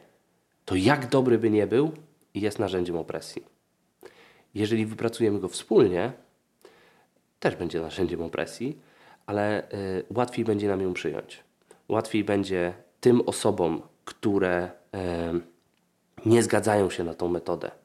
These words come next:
przyjąć, że teraz będziemy pracować tą metodą, bo wspólnie do tego doszliśmy.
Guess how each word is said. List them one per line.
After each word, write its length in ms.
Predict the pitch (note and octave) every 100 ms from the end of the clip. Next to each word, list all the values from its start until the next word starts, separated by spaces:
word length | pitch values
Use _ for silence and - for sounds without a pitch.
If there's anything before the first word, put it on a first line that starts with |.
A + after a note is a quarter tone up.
| _ _ _ _ _ _ _ _ _ _
przyjąć, 720 | - - E3+ C#3+ E2 D2+ - - -
że 160 | F#2+
teraz 360 | - D3 C3 A#2
będziemy 300 | A2+ G#2 G#2
pracować 460 | G#2 G2+ G2 F#2+ -
tą 120 | F#2+
metodą, 480 | F2 - F#2+ A#2+ C3+ - _ _ -
bo 160 | F2+ F2+
wspólnie 640 | - - - C#3 C3+ A#2
do 120 | G2+
tego 200 | F#2+ F#2+
doszliśmy. 500 | F2 E2 - - -